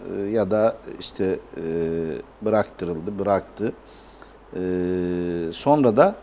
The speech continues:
e, Milliyetçi Hareket Partisi'nde beş ilçe başkanı dolaylı ya da bağlantılı ya da değil, e, istifa ettiklerini açıkladılar. Böyle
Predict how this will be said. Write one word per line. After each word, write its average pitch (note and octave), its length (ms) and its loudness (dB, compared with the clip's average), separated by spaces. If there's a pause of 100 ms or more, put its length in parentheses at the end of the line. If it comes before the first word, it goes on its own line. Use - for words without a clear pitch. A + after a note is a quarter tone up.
(640)
e, G2+ 40 -2
Milliyetçi A#2 640 2
Hareket C#3 340 2
Partisi'nde C#3 640 4
beş D3 240 4
ilçe C3+ 300 4
başkanı G#2+ 480 4 (540)
dolaylı E3 340 10
ya D3+ 220 8
da D#3 220 12 (160)
bağlantılı D3 680 12
ya D3 160 10
da C#3+ 160 6
değil, C#3+ 360 6 (300)
e, G#2+ 540 4
istifa C#3+ 680 10 (320)
ettiklerini G#2 680 2
açıkladılar. G2+ 720 2 (840)
Böyle F#3 320 8